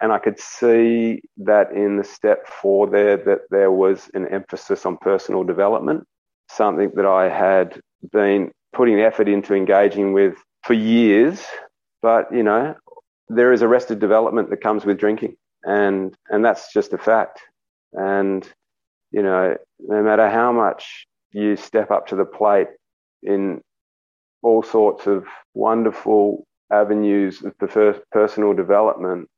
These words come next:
if you are drinking a lot, like I was, then a lot of those, those, those efforts are at a loss. Yeah, I ended up at A A and then, um, I did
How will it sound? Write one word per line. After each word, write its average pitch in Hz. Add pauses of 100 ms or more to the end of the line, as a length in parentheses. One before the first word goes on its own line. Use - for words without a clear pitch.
(140)
if -
you 101
are 98
drinking 110
a -
lot, 92 (360)
like 92
I 101
was, 92 (400)
then 98 (280)
a 110
lot 110
of 104
those, 98
those, 98
those 95
efforts 98
are 90 (200)
at 98
a 90
loss. 85 (580)
Yeah, 123
I 107
ended 117
up 110
at 107
A 107
A 139
and 123
then, 117
um, 113
I 107
did 113